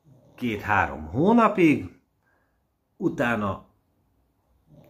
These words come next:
csinálunk a haverokkal egy, egy kőkemény bulit, ahol igen, nagyon csúnyán bebaszunk, utána három napig regenerálódok,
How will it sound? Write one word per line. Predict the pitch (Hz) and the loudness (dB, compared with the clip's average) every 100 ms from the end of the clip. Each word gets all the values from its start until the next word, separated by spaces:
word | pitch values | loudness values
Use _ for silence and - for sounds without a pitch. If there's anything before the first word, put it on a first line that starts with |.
| _ | _
csinálunk | - 147 120 95 92 87 | -8 -4 -2 -2 -4 -8
a | 87 | -6
haverokkal | 107 98 90 85 - 85 | -6 -6 -8 -10 -14 -14
egy, | 76 - 92 - | -14 -14 -16 -14
egy | 92 85 _ _ | -14 -16 _ _
kőkemény | - 120 101 85 73 - - | -8 -6 -6 -8 -14 -16 -6
bulit, | 190 233 180 117 - - _ _ _ | 2 6 6 2 -4 -20 _ _ _
ahol | 98 87 90 - | -16 -14 -14 -12
igen, | 190 165 139 117 95 85 - _ _ _ _ _ | -10 -2 2 2 0 -6 -16 _ _ _ _ _
nagyon | 113 131 113 95 87 | -6 -4 -2 -4 -6
csúnyán | - 85 76 67 92 | -10 -10 -10 -12 0
bebaszunk, | 196 208 170 - 147 113 98 - - - _ _ _ _ _ _ _ _ _ | 2 4 2 2 -2 0 -2 -8 -20 -20 _ _ _ _ _ _ _ _ _
utána | 135 - 107 110 | -12 -8 -6 -4
három | 107 120 107 92 | -2 2 2 2
napig | 90 82 - | -4 -8 -8
regenerálódok, | 117 180 175 160 143 135 120 113 104 98 85 | 0 0 2 0 2 4 2 0 -2 -4 -6